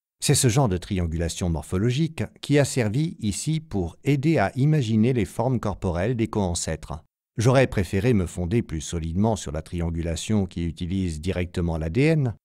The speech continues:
mais notre aptitude à prédire comment une modification dans un gène affectera la morphologie d'un organisme ne s'y prête pas. La triangulation est encore plus efficace si l'on y fait entrer un grand nombre d'espèces.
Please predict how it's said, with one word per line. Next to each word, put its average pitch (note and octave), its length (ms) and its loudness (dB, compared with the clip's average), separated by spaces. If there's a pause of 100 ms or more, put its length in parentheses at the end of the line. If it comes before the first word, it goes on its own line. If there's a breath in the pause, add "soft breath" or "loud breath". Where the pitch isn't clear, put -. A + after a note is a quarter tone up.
mais B2+ 160 4
notre B2+ 220 2
aptitude C#3 460 -2
à G2 60 4
prédire G2+ 420 0
comment A2+ 300 2
une F#2+ 80 0
modification F#2 760 -2
dans F2 280 0
un F2+ 100 0
gène E2+ 420 0 (100)
affectera B2+ 520 -2
la G2+ 80 2
morphologie F#2+ 640 -2
d'un F2 160 -2
organisme A2+ 600 0 (120)
ne C3 100 4
s'y D#3 180 0
prête - 280 -4
pas. F#2 320 0 (1040)
La B2 80 4
triangulation D#3 760 4
est G2 140 0
encore C#3 280 -2
plus F#2 180 -2
efficace D#3+ 640 0
si - 160 -4
l'on B2 160 4
y A#2 80 2
fait - 140 -2
entrer F#2 320 0
un A2 120 2
grand A2 220 0
nombre D3 300 2
d'espèces. E2+ 580 -6